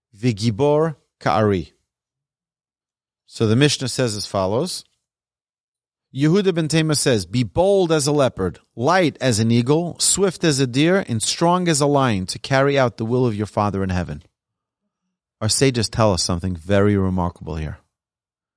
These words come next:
You know how you overcome laziness? Yes.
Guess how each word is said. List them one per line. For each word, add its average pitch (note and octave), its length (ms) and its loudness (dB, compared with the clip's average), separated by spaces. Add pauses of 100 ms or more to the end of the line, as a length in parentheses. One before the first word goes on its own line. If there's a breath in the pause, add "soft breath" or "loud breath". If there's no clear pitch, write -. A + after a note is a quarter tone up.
(360)
You G#2 80 -6
know A2+ 100 4
how C3 120 4
you B2 120 2
overcome A2 460 0
laziness? A2+ 640 -4 (1500)
Yes. - 480 -6